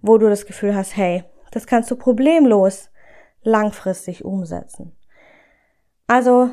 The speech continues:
vielleicht beginnst du mit Routinen mit drei Punkten, ja, mit drei kleinen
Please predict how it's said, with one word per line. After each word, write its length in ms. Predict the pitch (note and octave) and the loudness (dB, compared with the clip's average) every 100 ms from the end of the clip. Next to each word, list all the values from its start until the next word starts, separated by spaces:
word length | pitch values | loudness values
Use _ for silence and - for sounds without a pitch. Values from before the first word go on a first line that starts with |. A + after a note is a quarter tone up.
| - _ _ _ | -8 _ _ _
vielleicht 480 | - C#4 C#4+ D#4 D#4 | -2 2 4 2 2
beginnst 400 | B3+ C4 C4 B3+ | 2 2 0 0
du 40 | |
mit 220 | B3 A#3 A#3 | -2 0 -6
Routinen 380 | - A#3 A3+ | -6 -4 -2
mit 220 | A3 G#3 A3 | -2 -4 -2
drei 520 | G#3 G3+ G3 G3 - _ _ _ _ _ _ _ _ | 0 2 0 -2 -8 _ _ _ _ _ _ _ _
Punkten, 420 | - C4+ B3 - - - - - _ _ | 0 0 0 -8 -20 -20 -20 -20 _ _
ja, 260 | G#3 A#3 B3 _ _ _ _ _ _ _ - | -10 -10 -12 _ _ _ _ _ _ _ -10
mit 220 | G#3 - | -10 -6
drei 500 | F#3+ G3+ F3+ F3 - | -2 -2 -2 -4 -8
kleinen 640 | - G#3 G3+ G#3 G3 E3+ | -8 -4 -2 -2 -2 -6